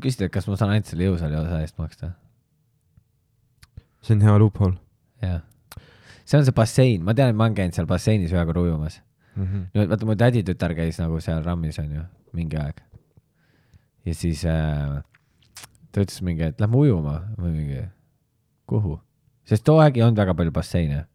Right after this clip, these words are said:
Speaker 1: Minu meelest, vaata, see oli see, et Kalev spa polnud renoveeritud ja ei olnud mingeid kohti väga Tallinnas minu meelest. Mingi
Speaker 2: Mhm.
Speaker 1: Nõmme see oli ja värk. Siis ta oli mingi, aa, mul koolis on ujula. Ma olin mingi, what?
Speaker 2: Mhm.
Speaker 1: Koolis bassein? Mis asi see on?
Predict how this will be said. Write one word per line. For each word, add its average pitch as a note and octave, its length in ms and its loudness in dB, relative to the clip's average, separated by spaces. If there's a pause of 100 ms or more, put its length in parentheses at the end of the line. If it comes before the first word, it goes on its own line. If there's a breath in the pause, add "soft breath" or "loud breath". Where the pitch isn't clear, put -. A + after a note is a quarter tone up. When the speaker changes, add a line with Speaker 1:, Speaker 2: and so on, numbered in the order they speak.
(260)
Speaker 1:
Minu A#2 80 6
meelest, B2 160 4
vaata, G#2 160 -4
see A#2+ 80 0
oli G#2+ 80 2
see, G2+ 140 2
et - 40 -20
Kalev A2 300 2
spa F#2+ 240 2
polnud F2 240 -2
renoveeritud F#2 560 0
ja F2 80 -2
ei F2+ 100 0
olnud F#2+ 200 0
mingeid D#2+ 200 -2
kohti E2+ 280 -4
väga D#2+ 260 -6
Tallinnas D2 400 -6
minu D#2 140 -4
meelest. - 180 -10 (300 loud breath)
Mingi G#2 180 2
Speaker 2:
Mhm. B2+ 60 6
Speaker 1:
Nõmme A#2 260 4 (320)
see E2+ 160 0
oli D#2 220 -2
ja D2 100 -4
värk. - 240 -10 (840 loud breath)
Siis - 100 -14
ta C#3 80 6
oli C#3+ 80 6
mingi, C3+ 80 4
aa, B2+ 320 4
mul C3 320 0
koolis C3+ 320 4
on F#2 80 2
ujula. E2+ 320 4
Ma F#2 80 -2
olin G2 140 -2
mingi, D#2 100 -8
what? - 480 -8 (160)
Speaker 2:
Mhm. G#2 240 2
Speaker 1:
Koolis C3 460 6 (100)
bassein? G2+ 640 2 (240)
Mis A#2 160 4
asi F#2+ 240 0
see G2 160 2
on? D2 220 -6